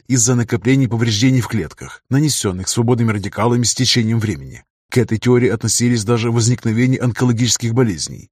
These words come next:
что в корне неверно. Онкологическими болезнями человечество болело с момента своего появления,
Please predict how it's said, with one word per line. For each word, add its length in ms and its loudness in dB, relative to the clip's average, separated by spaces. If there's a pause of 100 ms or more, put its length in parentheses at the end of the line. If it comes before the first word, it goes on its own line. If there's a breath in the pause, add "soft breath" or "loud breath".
что 320 2
в 140 -6
корне 340 2
неверно. 600 -2 (220)
Онкологическими 680 0
болезнями 600 -2
человечество 580 0
болело 260 4
с 140 -2
момента 360 2
своего 380 2
появления, 680 -4